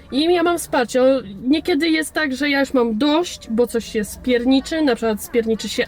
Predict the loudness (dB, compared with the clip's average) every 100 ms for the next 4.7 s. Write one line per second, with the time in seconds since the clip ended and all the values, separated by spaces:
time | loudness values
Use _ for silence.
0 | 0 0 0 0 0 -2 -4 -2 -2 0
1 | -2 -4 -12 -2 0 0 -4 -8 -8 -16
2 | -20 -20 -20 -4 -2 0 0 2 2 2
3 | 2 2 0 -4 -6 -4 -2 -2 -2 -2
4 | -2 0 2 2 2 0 -4